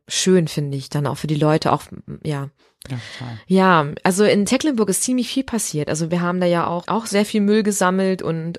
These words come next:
Speaker 1: Menschen sensibilisiert. Ich hab mit ein paar Leuten, haben wir so Saatkugeln gebaut, ne, also so aus Erde und Samen für Bienen und so. Und ich freue mich so, ich habe das Gefühl, es kam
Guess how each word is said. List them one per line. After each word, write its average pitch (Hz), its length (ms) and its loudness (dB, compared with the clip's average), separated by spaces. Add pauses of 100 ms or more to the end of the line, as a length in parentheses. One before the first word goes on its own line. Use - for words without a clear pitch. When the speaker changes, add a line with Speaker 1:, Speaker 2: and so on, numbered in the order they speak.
Speaker 1:
Menschen 180 320 0
sensibilisiert. 170 1000 0 (240)
Ich - 100 -6
hab 175 100 -2
mit 170 180 -2
ein - 20 -20
paar 165 160 -2
Leuten, 165 380 2
haben 165 100 -4
wir 160 100 -2
so 160 300 0 (400)
Saatkugeln 175 1000 0 (180)
gebaut, 180 640 4
ne, 180 180 4
also 156 260 -2
so 147 220 -6
aus 147 120 -2
Erde 165 360 2
und 151 200 -4
Samen 165 420 2
für - 160 -8
Bienen 185 360 2
und 160 140 -4
so. 165 220 -4 (480)
Und 190 140 0
ich - 300 -2 (380)
freue 190 260 2
mich 269 160 0
so, 196 160 2
ich 190 120 0
habe 190 120 -2
das - 340 -6 (120)
Gefühl, 220 460 2 (140)
es - 160 -4
kam 214 420 0